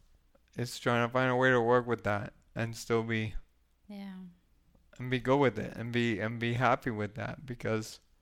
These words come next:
Speaker 1: I think that's the hardest part, is, like, not feeling comfortable in my own voice anymore because it's not my voice. And so I think
Speaker 2: Mm.
Speaker 1: that's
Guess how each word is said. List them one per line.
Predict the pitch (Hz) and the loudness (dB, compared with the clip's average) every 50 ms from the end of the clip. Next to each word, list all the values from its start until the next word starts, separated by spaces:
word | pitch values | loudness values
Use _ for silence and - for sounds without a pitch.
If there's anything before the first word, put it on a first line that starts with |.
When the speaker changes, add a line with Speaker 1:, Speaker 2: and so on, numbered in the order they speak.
| _ _ _ _ - - - _ _ - _ | _ _ _ _ -20 -20 -20 _ _ -20 _
Speaker 1:
I | - 117 | -10 -8
think | 113 - 127 127 127 | -6 -6 -6 -2 2
that's | 123 123 123 - | 4 4 4 4
the | - 120 123 | 2 2 4
hardest | 123 113 104 110 110 117 - | 4 4 4 2 0 -2 -2
part, | - - 160 160 151 117 | 0 4 6 6 6 6
is, | 110 110 117 | 4 2 2
like, | 113 110 113 - - - - | 2 0 0 -2 -8 -12 -10
not | 113 117 120 117 123 123 - | -6 0 2 2 2 2 2
feeling | - 135 127 127 127 123 | 0 0 0 0 -2 -2
comfortable | 120 - 131 131 131 - - 127 120 117 117 123 - - _ _ _ _ - _ _ _ _ _ _ _ _ - | 0 0 0 0 0 -4 -8 -4 -2 -2 -2 -2 -4 -8 _ _ _ _ -20 _ _ _ _ _ _ _ _ -14
in | - 170 123 | -10 -8 -6
my | 123 127 123 120 | -2 2 4 4
own | 123 127 127 131 131 | 4 4 2 0 0
voice | 135 147 151 143 123 117 - - - - 107 | 2 4 4 4 4 2 0 -6 -12 -10 -8
anymore | 107 110 110 104 104 107 104 104 110 | -6 -4 -4 -4 -4 -4 -4 -4 -6
because | 123 139 - - 143 139 139 - - - - - _ _ _ | -6 -8 -6 -4 -2 -2 -2 -4 -8 -14 -18 -20 _ _ _
it's | - - - - - | -8 -6 -6 -6 -4
not | - 214 233 | -2 -2 -2
my | 214 156 127 107 | 0 2 2 2
voice. | 104 101 104 98 92 101 - - - - - - - - _ _ _ _ _ _ _ _ _ _ _ _ _ _ _ - - _ _ _ _ _ _ _ - - - - - - _ _ - | 0 0 -2 -4 -4 -4 -8 -12 -16 -20 -20 -20 -20 -20 _ _ _ _ _ _ _ _ _ _ _ _ _ _ _ -20 -20 _ _ _ _ _ _ _ -20 -20 -20 -20 -20 -20 _ _ -10
And | - 107 107 110 110 110 - | -6 -4 -4 -4 -4 -6 -6
so | - - 107 104 101 107 107 107 110 | -2 0 2 2 2 0 -2 -4 -4
I | 110 110 110 | -4 -4 -4
think | 107 127 120 | -4 -4 -2
Speaker 2:
Mm. | 120 | 0
Speaker 1:
that's | 120 120 120 120 120 - - - | 2 2 2 2 -2 -6 -12 -14